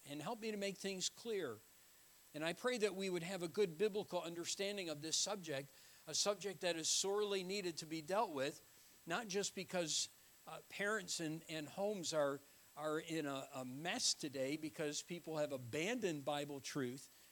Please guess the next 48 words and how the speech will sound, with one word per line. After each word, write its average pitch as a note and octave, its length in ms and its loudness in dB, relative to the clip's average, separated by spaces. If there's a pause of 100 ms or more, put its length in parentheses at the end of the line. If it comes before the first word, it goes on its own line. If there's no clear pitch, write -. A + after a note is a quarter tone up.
(480)
but E3 240 2
because F#3 320 0
our G#3+ 140 2
government A#3 560 2
is D3 180 0
a D#3 40 0
mess C#3 340 -2
today B2+ 340 -2
because C3+ 640 -2
they F3+ 200 0
have G3+ 160 0
abandoned B2+ 540 -4
Bible B2+ 320 -4
truth, A2+ 360 -4
and C3+ 140 -6
we D#3+ 100 0
need F#3 220 -2
to F#3+ 100 -6
know F#3+ 140 -2
what F#3 200 -4
your F3+ 260 -6
word D#3+ 260 -4
says. A2+ 480 -4 (840)
So F#3 320 2
please B3 420 0
give F#3+ 180 2
us D#3+ 200 2
understanding, G3+ 720 0
give D3 180 -6
us D3 260 -2
help, F#3 300 -2 (560)
and D#3 140 -2
I D3+ 100 2
pray G#3+ 300 0
that G3 280 0
you G3 140 -4
would, F3 240 -4
uh, E3 180 0
make F#3 260 -2
it F3+ 120 -2
very E3+ 300 -2
clear G#3+ 540 -4
to D#3+ 140 -8
God's D#3+ 420 -4
people D#3+ 600 -4
what E3 220 -4
you E3 160 -4
expect, E3 600 -4